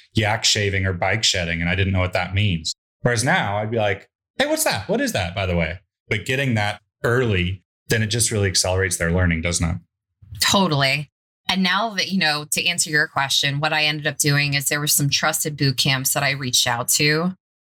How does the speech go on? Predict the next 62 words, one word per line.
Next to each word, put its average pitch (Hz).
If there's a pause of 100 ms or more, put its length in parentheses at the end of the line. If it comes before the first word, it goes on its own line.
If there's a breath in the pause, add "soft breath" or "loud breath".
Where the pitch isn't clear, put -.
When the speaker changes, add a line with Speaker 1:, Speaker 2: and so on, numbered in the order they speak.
(140)
Speaker 2:
to 165
help 151
source 139
these 156
candidates. 185
That 156
being 147
said, 139
when 139
we 147
posted 139
the 135
positions, 135
you 147
can 147
imagine 127
I 135
got 127
a 135
ton 135
of 131
resumes 123
and 139
cover 139
letters. 170 (360)
And, 170
you 165
know, 147
if 151
it 160
were 156
possible, 147
I 143
would 139
love 135
to 135
hire 131
all 131
these 135
folks, 123
but 127
we 135
had 139
to 143
be 135
incredibly 127
picky 123
around 123
the 123
skill 123
sets -
that 123
they 123
had 120
based 120
on 123
the 107
code 117
base 113
that 113
we 113
have. -